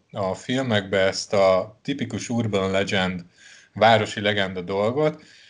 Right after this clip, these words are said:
hogy, ö, elterjedt ez a film, és utána azt lehetett hallani még az iskolákban is, hogy „Te hallottál, amikor, amikor leeresztették a, az aligátort a W C-n, és a csatornába megnőtt, és embereket evett?”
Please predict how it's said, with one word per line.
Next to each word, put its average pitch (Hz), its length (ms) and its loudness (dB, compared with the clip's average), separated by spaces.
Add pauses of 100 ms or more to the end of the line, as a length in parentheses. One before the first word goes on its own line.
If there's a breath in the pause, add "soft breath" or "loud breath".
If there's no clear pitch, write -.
(300 loud breath)
hogy, 107 360 -2
ö, 110 340 4 (380)
elterjedt 123 580 2
ez 110 100 -10
a 110 60 -8
film, 143 520 -10
és - 180 -8
utána 131 280 -4
azt 139 160 -6
lehetett 110 280 -6
hallani 117 340 2
még 117 200 -6
az 120 100 -4
iskolákban 110 680 0
is, 113 120 -4
hogy 113 200 -6 (360 loud breath)
„Te - 100 -12
hallottál, 113 560 -2
amikor, 113 420 -2 (200 loud breath)
amikor 120 400 -4 (160)
leeresztették 117 1000 -2
a, 120 140 -2
az 127 160 -10
aligátort 113 720 -4
a 117 60 -4
W 120 240 -4
C-n, 113 200 -8
és 110 180 -8
a - 40 -12
csatornába 113 600 -2
megnőtt, 110 440 -2
és 110 180 -8
embereket 113 540 -2
evett?” - 480 -6